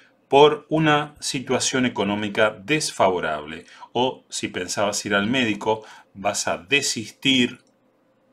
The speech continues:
de ir al médico porque no tienes dinero o por una cuestión económica desfavorable, ¿eh? El estancamiento o porque te va mal en el trabajo, ¿m?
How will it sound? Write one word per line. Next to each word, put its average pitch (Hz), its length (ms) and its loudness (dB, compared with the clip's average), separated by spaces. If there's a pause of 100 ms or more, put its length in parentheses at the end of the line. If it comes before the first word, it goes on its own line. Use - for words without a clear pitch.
(340)
de 95 220 -10
ir 92 180 -2
al 104 140 2
médico 143 720 2 (280)
porque 110 520 2
no 98 180 -4
tienes 95 260 -6
dinero 117 520 2
o 110 360 -2
por 98 140 -4
una 98 220 0
cuestión 98 400 -8
económica 85 680 -8 (240)
desfavorable, 85 960 -6 (300)
¿eh? 123 180 0 (220)
El 98 120 -6
estancamiento 98 720 -4
o 120 120 -4
porque - 240 -2
te 95 80 -10
va 92 80 0
mal 95 200 -4
en 87 120 -10
el 87 100 -12
trabajo, 107 840 0 (240)
¿m? 127 260 0